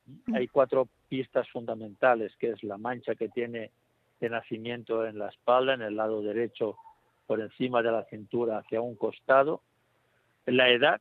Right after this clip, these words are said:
Speaker 2: que aunque hayan cambiado la fecha de nacimiento, ella tiene veintinueve años, pero tendrá entonces veintiocho o treinta, si le han cambiado la fecha. Los ojos castaños. Y estamos publicando la foto de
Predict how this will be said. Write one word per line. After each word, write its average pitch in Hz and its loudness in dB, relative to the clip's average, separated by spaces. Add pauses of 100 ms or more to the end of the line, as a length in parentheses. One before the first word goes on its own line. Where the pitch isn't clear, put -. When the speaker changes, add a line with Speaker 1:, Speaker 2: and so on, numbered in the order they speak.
Speaker 2:
que - -6
aunque 117 -4
hayan 120 -2
cambiado 117 -2
la 110 -4
fecha 113 -6
de 110 -10
nacimiento, 110 -8 (340)
ella 120 6
tiene 113 -2
veintinueve 110 -4
años, 113 -6
pero 101 -10
tendrá 107 -4
entonces 107 -6
veintiocho 117 -6
o 104 -6
treinta, 123 -2
si 110 -10
le 104 -8
han 101 -14
cambiado 104 -6
la 101 -6
fecha. - -6 (760)
Los 123 2
ojos 135 4
castaños. 147 0 (1200)
Y 151 4
estamos 147 4
publicando 139 2
la 123 4
foto 127 0
de 110 -2